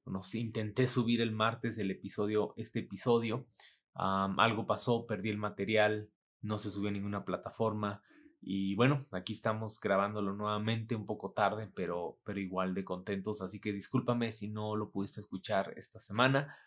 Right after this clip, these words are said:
eh, pero aquí estamos grabándolo para tenerlo, eh, nuevamente en todas las plataformas.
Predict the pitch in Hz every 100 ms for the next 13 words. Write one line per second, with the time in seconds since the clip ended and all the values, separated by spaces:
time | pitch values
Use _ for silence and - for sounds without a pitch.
0 | _ _ _ - 87 92 92 92 98 95
1 | 87 98 101 98 95 95 92 98 101 101
2 | 101 95 90 85 87 - 87 87 85 85
3 | 85 82 - 87 80 82 82 87 90 87
4 | 92 95 92 92 87 _ _ 98 92 92
5 | 90 - 95 90 82 - - _ _ 101
6 | 98 107 - 143 117 82 - -